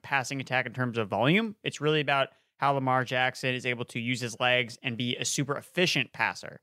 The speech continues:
not necessarily someone that throws for a ton of yards every single week. And I think that he's gonna struggle to put up yardage totals in this matchup. You look at the Chiefs defense being the strength of their team the entire season.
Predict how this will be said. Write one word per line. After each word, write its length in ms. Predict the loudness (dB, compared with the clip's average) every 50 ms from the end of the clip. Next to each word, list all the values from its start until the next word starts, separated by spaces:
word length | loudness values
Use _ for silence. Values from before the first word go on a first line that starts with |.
| _ _ _ _ -2
not 140 | -2 -2 -2
necessarily 220 | 0 -2 -2 0
someone 240 | 0 0 0 0 -2
that 120 | -4 -8 _ _
throws 360 | -4 0 2 4 4 4 2
for 120 | 2 0
a 60 | -2 0
ton 220 | 0 -2 0 0
of 40 | 2
yards 400 | 2 2 4 4 4 2 0 -2 0
every 240 | 0 0 2 2 -2
single 320 | -2 -2 -2 0 0 0
week. 360 | 0 2 2 2 2 0 -4 _ _ _ _ _ -2
And 80 | 0 0
I 60 | 0
think 160 | 0 0 0
that 80 | 2 0
he's 100 | 2 0
gonna 160 | 0 0 0
struggle 300 | 2 0 2 2 2 0
to 40 | 0
put 240 | -2 0 2 4
up 280 | 6 6 4 2 0 _ _ _ _ _ -12 -6
yardage 520 | 0 2 4 4 4 2 -2 -6 -8 -6
totals 320 | -4 -2 -2 -2 -2 -4
in 100 | -4 -6
this 140 | -6 -6 -6
matchup. 340 | -2 0 0 0 0 -2 -8
You 80 | -2 -2
look 160 | 0 0 0
at 60 | -2
the 80 | -2 -2
Chiefs 260 | 0 0 0 0 0
defense 560 | 0 0 0 2 2 2 0 0 -2 -6 -14 _ _ _ _ _ _ 0
being 200 | 2 2 2 2
the 80 | 2
strength 360 | 0 0 0 2 2 2 2 0
of 120 | 0 2
their 140 | 2 0 0
team 280 | 0 -2 -2 0 0
the 120 | 0 0 -2
entire 340 | -4 -2 0 0 0 0 0
season. 420 | -4 -6 -4 -2 -2 -2 -2 -4